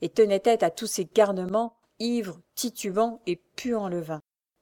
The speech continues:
Pierre détourna les yeux de ce spectacle qui lui faisait monter le rouge au front. Et plus que jamais,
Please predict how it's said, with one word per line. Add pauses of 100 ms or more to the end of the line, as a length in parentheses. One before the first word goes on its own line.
(380)
Pierre
détourna
les
yeux
de
ce
spectacle (120)
qui
lui
faisait
monter
le
rouge
au
front. (380)
Et
plus
que
jamais,